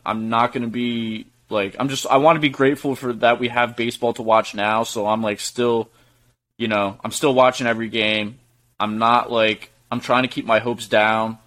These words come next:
because I know that we're gonna be disappointed regardless. Like, yeah, okay, we make the wild card game, Gerrit Cole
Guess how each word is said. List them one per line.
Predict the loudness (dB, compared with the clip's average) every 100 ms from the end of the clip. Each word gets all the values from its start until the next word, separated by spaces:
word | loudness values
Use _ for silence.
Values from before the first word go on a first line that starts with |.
| -20
because | -14 -2
I | 0 0
know | 0 0
that | 4 4 4 0
we're | -6
gonna | -4 -4
be | -6
disappointed | -8 -8 -8 -8 -6 -4 -6 -8 _
regardless. | -10 2 4 4 2 -2 -4 -14 _ _ _ _ -8
Like, | -6 0
yeah, | 4 6
okay, | 6 4 0
we | 0
make | 2 0
the | 0
wild | 4 6 6
card | 2 -2 -2
game, | -4 -4 -2
Gerrit | -2 -2
Cole | -2 -8